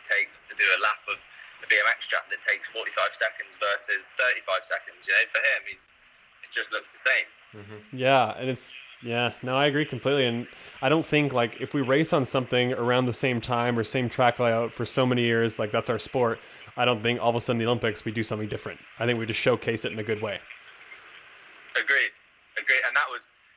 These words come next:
Speaker 1: going back to Rio, like, we, you know, we obviously spoke about that a lot, and that was the whole gripe with, with Rio was that, I mean, the track was just absolutely shite,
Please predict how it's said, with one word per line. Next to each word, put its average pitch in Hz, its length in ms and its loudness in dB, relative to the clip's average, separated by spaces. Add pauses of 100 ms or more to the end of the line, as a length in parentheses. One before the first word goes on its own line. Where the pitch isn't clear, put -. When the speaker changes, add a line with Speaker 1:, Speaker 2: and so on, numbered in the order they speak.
Speaker 1:
going 135 180 0
back - 300 -4
to 117 40 -6 (140)
Rio, 120 220 2 (100)
like, 98 220 -4
we, 117 100 0 (320)
you 110 80 -12
know, 101 160 -4
we 107 140 4
obviously 107 260 -6
spoke 101 300 -4
about 104 160 -2
that 104 240 -2
a 113 80 -4
lot, 104 160 -2 (100)
and - 80 -6 (460)
that 123 160 2
was 123 160 -8
the 120 100 -2
whole 117 300 -2
gripe 113 340 2
with, 104 160 -8 (160)
with 110 220 -2
Rio 123 180 6 (160)
was 101 160 -10
that, 101 240 0 (540)
I 107 80 2
mean, 110 160 2
the 107 80 4
track - 340 0
was 98 140 -10
just - 240 -6 (100)
absolutely - 560 -2
shite, 107 400 2